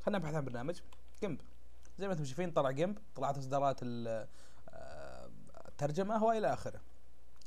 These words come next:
طريقة التثبيت طبعا بسيطة جدا، تضغط بالزر الأيمن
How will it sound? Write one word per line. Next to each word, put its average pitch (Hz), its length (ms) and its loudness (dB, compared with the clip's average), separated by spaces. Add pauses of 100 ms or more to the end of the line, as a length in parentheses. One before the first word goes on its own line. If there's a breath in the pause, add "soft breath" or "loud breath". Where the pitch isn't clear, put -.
(120)
طريقة 208 260 6
التثبيت 165 460 2
طبعا 139 240 2
بسيطة 143 300 0
جدا، 123 380 0 (280 loud breath)
تضغط 175 280 6
بالزر 127 280 2
الأيمن 123 480 -2